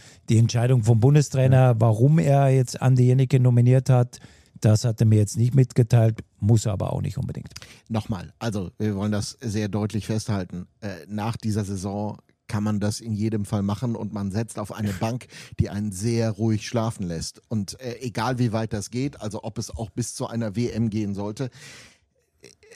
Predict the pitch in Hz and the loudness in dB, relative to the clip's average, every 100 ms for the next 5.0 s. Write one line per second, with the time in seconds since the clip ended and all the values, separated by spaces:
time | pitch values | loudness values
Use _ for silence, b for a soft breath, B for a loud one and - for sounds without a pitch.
0 | - 120 123 117 113 135 139 117 110 110 | -10 -4 0 0 0 0 -2 -2 0 0
1 | 120 120 110 120 117 110 107 127 113 - | 0 0 -2 -4 -4 -6 -6 -4 -4 -8
2 | - - 110 113 - 135 127 113 113 113 | -14 -10 -6 -6 -6 -8 -8 -6 -6 -6
3 | 113 110 107 107 120 113 95 87 95 117 | -6 -6 -6 -8 -8 -8 -10 -10 -10 -10
4 | 101 104 101 113 107 - 101 101 104 | -8 -8 -8 -10 -10 -8 -4 -2 -2